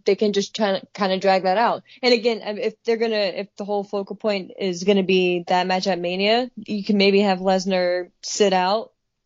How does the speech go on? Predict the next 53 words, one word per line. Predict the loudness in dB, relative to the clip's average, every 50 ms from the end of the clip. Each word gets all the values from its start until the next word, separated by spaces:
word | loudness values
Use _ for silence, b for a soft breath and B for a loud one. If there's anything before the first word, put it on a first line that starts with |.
| _ -20
sometime | -12 -8 -8 -8 -6 -4 -4 -2 0 0 0 0
until | -2 -4 -6 -6 -4 -4 -2 -2 -2 -2
it's, | -4 -4 -6 -6
it's | -8 -8 -8 -10
proper | -8 -6 -4 -4 -4 -2 -2 -2
Mania | -2 -2 -2 -2 -2 -2 -2 -4
season | -2 -2 0 0 2 2 2 2
and, | 2 2 0 -2 -2 -2
you | 0 0
know, | 2 2
you | 2 0
have | 0 0
X | 0 -2 -4 -2 -4
amount | -4 -4 -4 -4 -4
of | -4
weeks | -4 -4 -4 0 2
left, | 4 6 6 4 2 -2 B B B B B B B 0
um, | 2 4 4 4 4 2
since | 0 0 -2
we're | -2
still | -2 0 2 2 2
kinda | 2 2 0 0 0
far | -2 0 0 0 0
out | -2 -2
from | -4 -2
now, | 0 0 0 2 2 2 2
but | 4 4 4 4 4 2 0 b b b b b b b b b _
yeah, | 0 2 2 2 2
I | 2 0 -2
just, | -2 -4 -6 -6 -4
I | -4 -4
just, | -4 -4 -6 -6 -10 -8
for | -6 -6 -4 -2
whatever | -2 0 0 0 -2
reason | -2 -4 -4 -2 -2
to | -2
me, | 0 0 0
I | 0 0
just, | -2 -4 -6 -8 -6
I | -6 -6 -6
feel | -4 -4 -4 -2
like | -2 -2 -4
it's | -4 -4
gonna | -4 -4 -2 0
be | 0 0 0
a | -2
simple | -2 -4 -4 -4 -2 -2 -4
thing | -2 -2 -2 0 0
with | 0 -2 0
Lesnar | 0 2 2 2 0 0 0 0 0 -2 -2 -4 -6
losing | -6 -6 -4 -2 -2 0 0
the | 0 0
title. | 2 2 2 2 2 2 0 0 -2